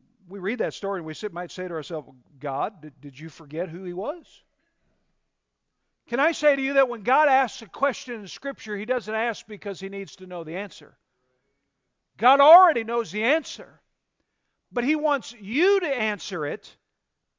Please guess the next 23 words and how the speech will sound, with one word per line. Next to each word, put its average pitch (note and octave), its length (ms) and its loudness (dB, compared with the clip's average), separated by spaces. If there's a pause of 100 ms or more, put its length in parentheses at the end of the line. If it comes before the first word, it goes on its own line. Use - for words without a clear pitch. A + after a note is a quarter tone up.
(600)
so - 180 -10
you A3 220 -4
can G#3 160 -8
begin G#3 360 -4
thinking G#3+ 440 -8
about F#3 480 0
what F3+ 240 -4
he's D#3+ 180 -6
doing F#3 300 -8
in D3+ 80 -12
your D3+ 160 -14
life. D#3+ 500 -6 (1200)
It's - 120 -6
interesting B3 760 0
why A#3+ 300 4
he A#3 220 -4
asked G#3+ 320 -2
this F#3+ 180 -12
question, C#3+ 640 -12 (840)
"What A3 240 2
is F3+ 180 -2
thy D#3+ 200 0
name?" D3+ 440 -8